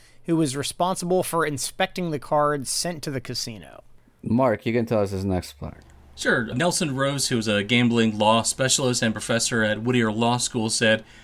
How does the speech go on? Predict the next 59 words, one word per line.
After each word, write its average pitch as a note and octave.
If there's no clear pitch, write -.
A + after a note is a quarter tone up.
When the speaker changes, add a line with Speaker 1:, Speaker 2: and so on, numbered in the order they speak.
Speaker 3:
"It's B2+
up F#3
to -
the F#3+
casino E3
to C3+
make C3
sure D3
there B2+
are A#2+
no B2+
readable C3
markings B2
on A#2
the A2
back A2+
of A#2
the A2+
cards. G2+
Ivy A#2+
used B2
information B2
available B2
to -
all A#2
players. B2+
By A2
definition, D3
that C3
ain't E3+
cheating." C3+
Speaker 2:
That's D3
what F3+
I E3
was E3
Speaker 1:
<laughs> D3+
Speaker 2:
trying, D#3
that's D#3+
actually, C#3+
even C#3
though C3
I B2+
didn't C3+
realize A#2+
that A2+
was G#2
gonna G#2+
be G2+
the G2+
next G#2+
chapter, B2
that, A2
that's B2+
kinda C#3
what A#2+
I A#2+
was A#2
trying A#2
to G#2